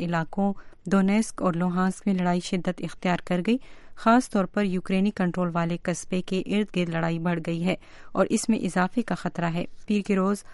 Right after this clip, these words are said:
روس نواز علیحدگی پسندوں کے لیڈر نے اعلان کیا تھا کہ وہ جنگجوؤں کی تعداد ایک لاکھ تک بڑھانے کے لیے بھرتی کی تحریک شروع کریں گے۔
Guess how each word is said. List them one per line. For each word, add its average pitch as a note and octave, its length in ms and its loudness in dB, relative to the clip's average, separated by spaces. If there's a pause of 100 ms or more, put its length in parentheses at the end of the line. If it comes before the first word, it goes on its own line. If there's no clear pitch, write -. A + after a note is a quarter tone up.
(320)
روس A#3+ 280 6
نواز G3+ 320 4
علیحدگی F3 340 -2
پسندوں F#3 340 0
کے G3 120 -2
لیڈر F#3+ 240 -2
نے F#3+ 160 0
اعلان F3 300 0
کیا G#3+ 220 -2
تھا A3+ 100 -4
کہ - 120 -4
وہ F#3 120 0
جنگجوؤں F3 460 -2
کی F#3+ 120 -8
تعداد E3+ 420 -2
ایک F#3 280 -4
لاکھ F3 240 -2
تک - 220 -4
بڑھانے E3 360 0
کے F#3+ 140 -6
لیے F#3 200 -2
بھرتی F3 420 -4 (420)
کی - 120 0
تحریک F3+ 440 2
شروع F3 260 -2
کریں F3 320 0
گے۔ F3 120 0